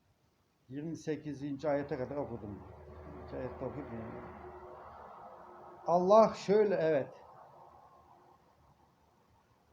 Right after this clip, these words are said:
Allah şöyle bir misal verdi. Bir adam köle var, bir, biriyle çekişen birçok ortaklara ait. Bu adam da,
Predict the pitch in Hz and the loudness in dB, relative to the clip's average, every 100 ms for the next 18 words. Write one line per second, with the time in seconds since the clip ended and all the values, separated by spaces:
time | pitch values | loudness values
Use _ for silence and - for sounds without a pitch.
0 | _ _ _ _ _ _ 147 165 180 208 | _ _ _ _ _ _ 0 4 4 4
1 | - 190 196 165 156 190 180 147 117 113 | 4 2 2 -2 -4 -2 2 0 0 -6
2 | - _ _ 202 185 170 180 - 170 185 | -8 _ _ 6 8 8 2 0 4 6
3 | 170 180 170 135 185 190 - _ _ 160 | 8 6 6 2 2 0 -8 _ _ -4
4 | 180 175 175 170 190 180 180 175 180 165 | -2 0 -2 -2 0 0 -2 -4 0 0
5 | 160 175 170 170 175 165 185 - _ _ | 2 0 0 4 6 6 2 -4 _ _
6 | 165 175 170 175 185 160 170 180 175 | 4 6 8 4 4 6 8 8 2